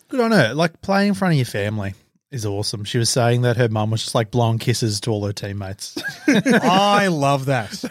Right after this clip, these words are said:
Speaker 2: you reckon that's why
Speaker 1: Yeah.
Speaker 2: they scored so much?
Speaker 1: Probably. They were charged up.
Speaker 2: If you're, if you're playing footy and someone's mum, your teammate's mum is lo-,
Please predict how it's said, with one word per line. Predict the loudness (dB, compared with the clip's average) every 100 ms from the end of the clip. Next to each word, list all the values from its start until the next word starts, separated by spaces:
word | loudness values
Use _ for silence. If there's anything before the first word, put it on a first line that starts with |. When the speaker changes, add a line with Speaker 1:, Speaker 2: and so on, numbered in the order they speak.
| 2
Speaker 2:
you |
reckon | 2 2
that's | 2
why | 2
Speaker 1:
Yeah. | 2
Speaker 2:
they | 2
scored | 0 0 0
so | 0 0 0
much? | -2 0
Speaker 1:
Probably. | 0 0 -2 -2
They | -2
were | -4
charged | -4 -4 -6 -10
up. | -8
Speaker 2:
If | -4
you're, | 2 4 4 2
if | 0
you're | 2 2 2
playing | -4 -4 -2 -2
footy | -4 -4 -4
and | -6
someone's | -6 -4 -4 -6
mum, | -4 -4 -4 -6 -10 _ _ _ _ _
your | 0 0
teammate's | 0 0 2 0
mum | 0 0 0 -4
is | -6 -4
lo-, | -2